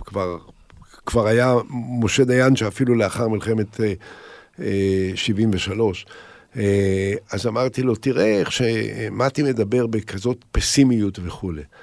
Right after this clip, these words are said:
אז הוא אמר, "תרגיע, תרגיע." אני שאלתי אותו למה, הוא אומר, "הוא כבר בשיחות רודוס היה פסימי." <laughs> זאת אומרת, משה דיין,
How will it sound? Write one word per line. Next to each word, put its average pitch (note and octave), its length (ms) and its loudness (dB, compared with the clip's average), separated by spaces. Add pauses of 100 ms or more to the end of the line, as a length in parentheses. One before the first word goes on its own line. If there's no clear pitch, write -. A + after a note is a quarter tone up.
(300)
אז F#2+ 140 -10
הוא F#2+ 80 -6
אמר, G2 180 -4
"תרגיע, F2 540 -4
תרגיע." D#2+ 520 -8
אני E2 180 -12
שאלתי F#2+ 360 -8
אותו F2+ 200 -8
למה, F2+ 260 -6
הוא F2 60 -8
אומר, F#2+ 160 -8
"הוא F#2 320 -2
כבר A2+ 260 -2
בשיחות G2+ 520 -2
רודוס A2+ 440 6
היה F2+ 200 0
פסימי." - 560 0
<laughs> - 640 -6
זאת A2+ 160 4
אומרת, B2+ 400 8 (460)
משה C#3+ 280 8
דיין, C#3 480 8